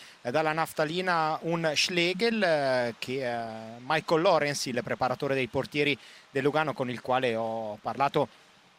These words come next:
proprio poco fa, mi ha detto: "Beh, ma Schlegel è un grande professionista, ha, ha lavorato esattamente sugli aspetti del gioco nei quali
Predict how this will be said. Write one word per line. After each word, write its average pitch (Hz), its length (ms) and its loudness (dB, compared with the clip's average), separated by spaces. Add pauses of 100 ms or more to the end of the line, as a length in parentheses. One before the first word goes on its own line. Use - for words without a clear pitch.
(360)
proprio 156 360 2
poco 196 320 2
fa, 180 320 2
mi 151 100 -2
ha 147 60 2
detto: 147 640 2
"Beh, 160 120 0
ma 143 120 -2
Schlegel 170 320 0
è - 20 -2
un 135 80 -4
grande 139 340 -2
professionista, 151 920 -2 (300)
ha, 139 240 0
ha 143 100 -2
lavorato 143 960 2
esattamente 135 640 -2
sugli 139 160 -6
aspetti 143 400 -2
del 135 180 -2
gioco 151 320 0
nei 127 160 -6
quali 139 340 0